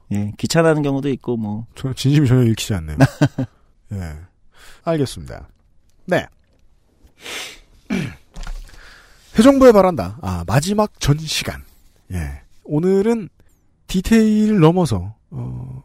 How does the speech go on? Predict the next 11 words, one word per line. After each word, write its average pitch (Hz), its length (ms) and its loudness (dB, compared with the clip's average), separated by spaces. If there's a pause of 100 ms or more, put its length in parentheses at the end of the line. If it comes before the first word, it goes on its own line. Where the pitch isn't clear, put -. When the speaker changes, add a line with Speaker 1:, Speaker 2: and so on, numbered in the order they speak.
Speaker 2:
가장 190 280 -2
큰 233 220 -4
얘기를 208 220 2
하려고 190 240 2
생각했는데, 107 640 -4 (400)
가장 185 260 0
크니까 110 520 -4 (240)
디테일이 196 360 2
제일 190 160 4
많았습니다. - 560 0
Speaker 1:
네. 131 120 6